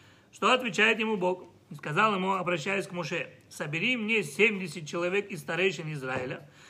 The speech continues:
о которых ты знаешь, что они старейшины народа и надсмотрщики его, и приведи их к шатру откровения, и пусть станут они передо мной». То есть Моше Рабейну, э, Бог говорит, «Хорошо,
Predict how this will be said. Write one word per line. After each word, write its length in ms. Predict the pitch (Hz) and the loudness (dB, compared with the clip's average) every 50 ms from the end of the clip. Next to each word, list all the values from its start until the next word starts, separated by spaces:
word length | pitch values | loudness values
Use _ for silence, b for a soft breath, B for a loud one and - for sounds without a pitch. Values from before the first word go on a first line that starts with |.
| B B B | B B B
о 120 | - 139 135 | -6 -6 -4
которых 420 | 175 160 151 220 240 226 196 147 | -4 -4 0 2 2 2 2 0
ты 100 | - 175 | -2 -6
знаешь, 280 | 156 180 247 254 226 - | -4 -2 0 0 0 -2
что 160 | - - 170 | -2 -4 -4
они 160 | 156 160 156 | -4 -4 -6
старейшины 680 | 143 - - 156 190 240 240 - - 214 208 214 214 | -6 -6 -2 0 0 0 0 -2 -4 -6 -6 -6 -6
народа 360 | 190 165 151 156 202 220 220 | -6 -4 -2 -2 -2 -2 -2
и 100 | - 190 | -4 -6
надсмотрщики 720 | 160 156 151 143 - 185 202 202 - 151 - 151 147 - | -4 -4 -6 -6 -4 -2 -4 -4 -4 -8 -12 -12 -12 -10
его, 260 | 143 135 156 214 240 240 | -10 -8 -6 -6 -4 -4
и 100 | 240 175 | -6 -6
приведи 500 | 147 180 147 151 151 156 156 247 247 220 | -6 -6 -6 -6 -6 -6 -4 -4 -4 -4
их 80 | - | -4
к 20 | - | -6
шатру 300 | - 160 143 147 196 202 | -8 -8 -4 -2 0 0
откровения, 600 | 190 - - 165 143 156 220 254 254 233 214 B B B B B B - | 0 0 -4 -4 -2 -2 -2 -2 -2 -4 -8 B B B B B B -10
и 100 | 170 147 | -8 -4
пусть 260 | - 254 254 - - | -2 -2 -2 -2 -2
станут 320 | - 220 220 233 226 202 | 0 2 4 4 2 0
они 180 | 160 151 170 190 | -2 -4 -4 -4
передо 280 | - - 160 151 147 | -4 -6 -6 -6 -6
мной». 180 | 147 135 123 110 | -6 -8 -10 -12
То 320 | - - - - - - | -14 -18 -20 -20 -20 -20
есть 120 | - - - | -20 -18 -16
Моше 220 | - - - 202 | -12 -6 -4 -2
Рабейну, 580 | 196 175 151 185 196 185 156 156 156 151 151 151 | -2 0 0 -2 -2 -2 -4 -6 -6 -6 -6 -6
э, 260 | 151 147 147 139 135 | -6 -6 -6 -6 -8
Бог 260 | 127 135 175 220 208 | -4 0 0 0 0
говорит, 240 | - 185 180 175 160 143 | 0 0 -2 -2 -4 -4
«Хорошо, 340 | - 226 240 - 233 226 - | -6 -6 -2 -2 -2 -2 -2